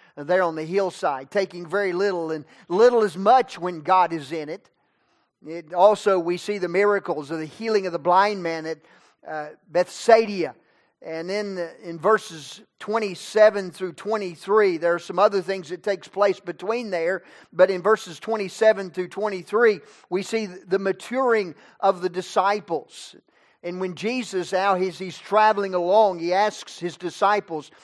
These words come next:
"Whom do men say that I am?" And they answered back to the Lord, and they say, "Well, Lord, some say that you're John the Baptist, some say you're Elias, some say you're one of the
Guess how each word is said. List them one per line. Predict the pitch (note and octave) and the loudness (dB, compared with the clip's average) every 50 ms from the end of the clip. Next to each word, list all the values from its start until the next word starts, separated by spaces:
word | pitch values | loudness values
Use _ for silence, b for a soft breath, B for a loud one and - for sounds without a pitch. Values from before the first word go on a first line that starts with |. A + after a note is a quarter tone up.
| b b _ | b b _
"Whom | - C4 C4 A3+ | 0 2 2 0
do | G3+ A3+ | -2 -2
men | G#3 G#3 G#3+ G#3 G3 | -2 -2 -2 -2 -4
say | D3+ - - - - A#3+ B3 A3+ G#3+ G3+ G3 | -10 -14 -4 0 2 4 4 4 2 0 0
that | E3 F#3+ G3 F#3+ F#3+ | 0 2 2 4 4
I | F#3 F3 F3 F3+ F3+ | 2 2 2 0 -2
am?" | F#3 G#3 A#3 A3+ G#3+ F#3+ D#3 C3 B2 B2 _ _ _ _ _ _ _ _ _ _ _ _ _ _ _ _ _ - | -4 -4 -4 -4 -4 -4 -6 -6 -10 -16 _ _ _ _ _ _ _ _ _ _ _ _ _ _ _ _ _ -6
And | F#3 F#3+ G3 F3+ D3+ b b b b b b - | -4 -4 -4 -4 -6 b b b b b b -2
they | D#3+ F#3 F#3+ F#3 F#3+ | 2 2 2 2 2
answered | G#3 A3+ A#3 - - - - F#3+ F3+ E3 D3+ D3 D#3 _ _ - | 0 0 -2 -2 -6 -8 -4 -4 -2 -4 -4 -8 -14 _ _ -6
back | D3+ C#3 G3 G#3 A3+ A3+ - - | 0 4 4 4 4 2 0 -4
to | G#3 G3+ | -4 -4
the | E3+ F3 | -2 -2
Lord, | E3+ E3+ E3 E3 E3+ E3 F3 F#3 F3 | -2 -2 0 2 2 2 2 2 0
and | F3 | -2
they | F3 E3+ | -4 -4
say, | - - F#3+ | -2 -2 -2
"Well, | F3 E3+ F#3+ G3+ G3 F3+ F3 - - | 0 2 4 4 4 2 0 -6 -6
Lord, | E3 E3+ G#3 A3+ A#3 A#3+ - B B B B B B | 0 4 6 6 6 6 4 B B B B B B
some | - - - B3 B3 C4 B3+ A#3+ G#3+ F#3+ | -18 0 4 6 6 6 6 2 -2 -8
say | F#3 - - - A3 G#3+ A3+ A#3 A#3 | -10 -4 2 4 6 6 6 4 2
that | G3 G3+ F3+ C#3+ | 0 -2 0 0
you're | E3 F#3+ E3+ | -2 -2 0
John | C#3 D#3+ G3+ G#3+ G#3+ G#3+ G3+ | 2 4 4 4 4 2 -2
the | G3+ | -2
Baptist, | F3 F3 G3 G3 G3 G3+ G3 G3 B3 A#3 - - | 2 2 4 4 2 0 -2 -4 -6 -6 -8 -4
some | - - G#3 G#3+ G#3+ - | 0 2 2 2 2 0
say | - A3 G#3+ G#3+ | 2 4 4 4
you're | G#3+ G3+ G3 G3 G3 | 4 2 2 4 6
Elias, | F#3+ F#3+ F#3 F#3+ F#3+ F#3+ F#3+ G#3+ A#3 A#3 - | 6 6 6 6 6 4 4 2 -2 -4 -4
some | - A3 G#3+ G#3+ G#3 F#3 | -2 -2 -2 -2 -4 -6
say | - - A3 G#3 G3+ F3+ D3+ b b b b b | 0 2 2 2 2 0 -4 b b b b b
you're | - F#3+ G3 F#3+ | 0 2 2 2
one | F3+ G3 A3 G#3+ | 2 2 0 0
of | G3 F#3 D#3+ D3 | -2 -4 -6 -4
the | D#3+ F3 D#3+ C#3 | -2 -2 -2 -2